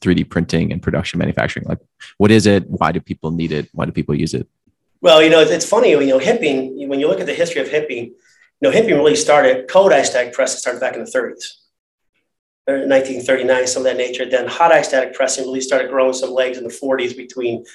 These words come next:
Speaker 2: Patel Institute and the Columbus and Quintus in Sweden. But the first commercial use was done by Kennametal as well as, uh, Howmet Arconic.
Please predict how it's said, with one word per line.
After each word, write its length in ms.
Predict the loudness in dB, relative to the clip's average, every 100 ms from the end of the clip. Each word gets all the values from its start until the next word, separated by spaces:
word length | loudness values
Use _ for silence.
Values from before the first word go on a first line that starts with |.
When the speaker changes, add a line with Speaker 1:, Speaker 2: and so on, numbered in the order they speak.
| -20 _
Speaker 2:
Patel 340 | -6 2 4 4
Institute 800 | 2 -4 -4 -2 -4 -6 -6
and 180 | -6 -6
the 180 | -8 -10 -2
Columbus 500 | 2 2 0 -2 -6
and 220 | -8 -6
Quintus 460 | -4 -2 -2 -2 -4
in 100 | -8
Sweden. 460 | -6 -4 -4 -6 -12 _ _ _ _ _ _ _
But 120 | 0
the 40 | 4
first 280 | 4 4 4
commercial 420 | 4 4 4 0
use 420 | -2 -4 -6 -6
was 240 | -6 -4
done 220 | 0 0 0
by 320 | -4 -4 -10 _
Kennametal 680 | 0 2 4 6 4 2 -2
as 160 | -8 -4
well 340 | -2 -2 -4
as, 360 | -4 -4 -4 -8
uh, 220 | -8 -10 0
Howmet 280 | 2 4 2
Arconic. 560 | 0 -2 -4 -4 -6